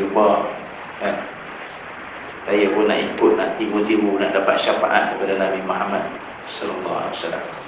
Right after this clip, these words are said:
Nah, dapat, dapat syafaat janggut sikit. Kalau rambut pun dapat sikit-sikit pun, kopiah lah. Serban kadang-kadang pakai juga.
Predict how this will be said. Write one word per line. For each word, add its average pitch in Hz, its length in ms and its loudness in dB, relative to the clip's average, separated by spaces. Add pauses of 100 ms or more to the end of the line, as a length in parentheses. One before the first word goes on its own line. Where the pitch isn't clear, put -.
(1080)
Nah, 85 200 -2 (280)
dapat, 101 420 6
dapat 101 400 4
syafaat 98 480 2
janggut 98 480 4
sikit. 92 560 0 (800)
Kalau 92 180 0
rambut 95 460 4
pun 95 80 2
dapat 98 340 2
sikit-sikit - 640 -2
pun, 92 140 -2 (500)
kopiah 90 480 2
lah. 98 200 0 (840)
Serban 104 320 4
kadang-kadang 101 420 4 (100)
pakai 107 140 2 (140)
juga. 107 100 4